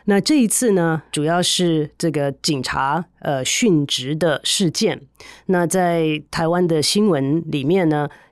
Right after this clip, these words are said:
也在过去的这一周当中成为主要的新闻报道的焦点。那当然，因为这个主要的事件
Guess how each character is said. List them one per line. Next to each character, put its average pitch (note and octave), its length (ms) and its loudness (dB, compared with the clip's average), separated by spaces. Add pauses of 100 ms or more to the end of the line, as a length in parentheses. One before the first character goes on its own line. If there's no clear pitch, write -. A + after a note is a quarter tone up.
也 D#3+ 400 -2
在 D#3 540 0 (180)
过 F3 160 2
去 - 160 -2
的 C#3+ 100 0
这 E3 160 -2
一 D3 160 0
周 F3 300 2
当 E3 260 0
中 F#3 320 2 (300)
成 E3 220 0
为 D#3 120 2
主 C#3+ 200 -4
要 D#3+ 240 0
的 C#3+ 180 -2
新 E3+ 320 0
闻 C3+ 180 -2
报 C#3+ 220 -2
道 B2 160 -4
的 A#2+ 140 -6
焦 G#3 320 0
点。 E3+ 280 -2 (340)
那 F3+ 100 0
当 G3+ 200 0
然， D#3 380 0
因 G3+ 240 2
为 F3+ 180 2
这 E3+ 120 0
个 D#3 100 0
主 C#3 140 -4
要 D3+ 180 -2
的 C#3 100 -4
事 F#3 300 0
件 E3+ 340 0